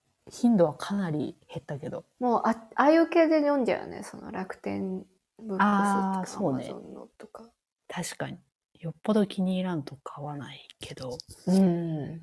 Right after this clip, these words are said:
Speaker 2: でさ、それでさ、
Speaker 1: え。
Speaker 2: なんか、その、
Speaker 1: うん。
Speaker 2: 最初に言ってたワイツーケーファッションが流行ってる
Speaker 1: はいはい。
Speaker 2: 話さ、
Speaker 1: うん。
Speaker 2: なんか、うちも大学が近くて、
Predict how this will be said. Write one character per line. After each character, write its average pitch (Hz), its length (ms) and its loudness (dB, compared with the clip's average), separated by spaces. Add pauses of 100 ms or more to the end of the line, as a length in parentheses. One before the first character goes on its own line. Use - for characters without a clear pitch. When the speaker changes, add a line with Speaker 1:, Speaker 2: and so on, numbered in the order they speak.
(160)
Speaker 2:
で 214 100 0
さ、 190 280 0
そ 226 120 -2
れ 269 80 6
で 269 60 2
さ、 269 200 4
Speaker 1:
え。 - 20 2
Speaker 2:
な 202 100 0
ん 208 40 -8
か、 - 220 -4 (360)
そ - 140 -6
の、 190 300 2
Speaker 1:
う - 20 2
ん。 151 60 -2
Speaker 2:
最 247 200 0
初 254 140 -2
に 240 60 -2
言 240 100 -4
っ - 20 -8
て 233 140 -4
た 180 180 -6
ワ 190 140 -2
イ 214 100 -4
ツ - 140 -4
ー 214 100 -4
ケ 214 140 -2
ー 214 80 -4
フ 220 80 -2
ァ - 20 2
ッ 214 40 -2
シ - 140 -10
ョ 180 60 -10
ン 170 80 -12
が - 220 -10
流 170 60 -6
行 170 60 -8
っ - 120 -18
て - 120 -12
る 208 200 -12 (640)
Speaker 1:
は 180 160 0
い - 20 0
は 143 140 -4
い。 165 120 -16
Speaker 2:
話 170 360 -10
さ、 170 400 -6 (460)
Speaker 1:
う 208 40 -2
ん。 190 40 4
Speaker 2:
な - 60 2
ん - 20 2
か、 - 80 0
う 254 100 2
ち 339 120 4
も 302 240 4
大 311 200 6
学 392 340 4
が 370 200 4
近 330 360 0
く 302 120 -8
て、 - 440 -8